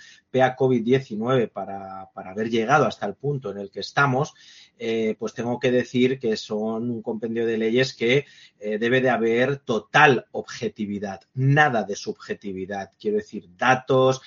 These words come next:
eh, leyes, etcétera. Y para poder demostrarlo todo, porque como dice el señor Prat,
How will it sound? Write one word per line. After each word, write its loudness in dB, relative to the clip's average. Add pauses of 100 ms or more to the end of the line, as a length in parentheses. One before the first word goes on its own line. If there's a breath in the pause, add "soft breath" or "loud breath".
(240 loud breath)
eh, -2
leyes, 4
etcétera. -2 (400 loud breath)
Y 0
para 4 (100)
poder 0
demostrarlo 0
todo, -4
porque -4
como -8
dice -6
el -4
señor -10
Prat, -2